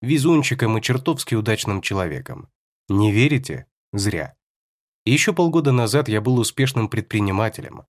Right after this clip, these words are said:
владельцем фирмы, предоставляющей услуги аутсорсинга в сфере, да в любой сфере, которая денежки приносит. Месячный оборот фирмы достигал порядка сорока миллионов рублей. При том, что штат насчитывал всего пять человек.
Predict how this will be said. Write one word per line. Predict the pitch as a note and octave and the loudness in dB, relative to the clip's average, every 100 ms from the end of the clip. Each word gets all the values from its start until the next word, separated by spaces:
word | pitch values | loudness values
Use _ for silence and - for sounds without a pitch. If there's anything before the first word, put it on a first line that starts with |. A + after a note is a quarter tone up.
| _ _ G#2 | _ _ 0
владельцем | A2+ D#3 F3+ D#3+ B2+ G#2+ | 2 2 0 0 0 0
фирмы, | - D#3+ C#3+ A2+ - - | 0 2 2 0 -4 -2
предоставляющей | B2 A#2 - A#2 C#3+ C3 G#2+ A#2 | 0 0 0 0 2 2 2 -2
услуги | A2 - C3+ B2+ | -2 -2 0 2
аутсорсинга | A2+ A2 - A#2+ G2+ - D#2+ D3+ | 2 0 0 -2 -2 -4 -8 -6
в | - | -6
сфере, | - A#2+ A2 G2 - _ _ _ | -2 0 0 -2 -8 _ _ _
да | A2 C3+ | 0 2
в | |
любой | D#3+ C#3+ A2 | 2 2 2
сфере, | F#2 - B2 G2 | 2 2 0 0
которая | G2+ A2 G#2 | -2 -2 -2
денежки | G2+ G2 D#2 - - | -2 -2 -4 -8 -10
приносит. | E2+ D#2 - - - _ _ _ _ _ | -8 -8 -10 -14 -18 _ _ _ _ _
Месячный | C3+ D3 C3 - C3 | 2 4 2 2 2
оборот | A#2+ B2+ C3 | 2 2 2
фирмы | C3+ D#3+ C3+ G#2+ | 2 2 2 0
достигал | - - G#2+ B2 | -2 -2 0 0
порядка | A#2 A2 B2 - | 0 0 0 -2
сорока | - G#2 G2+ B2+ | -2 -2 -2 0
миллионов | A#2 G#2 G#2+ G2+ - | 0 0 0 -2 -4
рублей. | G2+ F2+ - - _ _ _ _ | -6 -6 -12 -12 _ _ _ _
При | - C3 | 2 2
том, | F3+ E3 - _ | 4 0 -2 _
что | - C#3 | -2 0
штат | C3 D#3+ E3 | 2 2 2
насчитывал | C3 A#2 C3+ B2+ A#2 | 0 0 0 0 0
всего | A2+ - A2 C#3+ | 0 0 2 0
пять | C3+ A2 | 0 -2
человек. | - G2 E2+ C#2 - | -2 -2 -4 -8 -16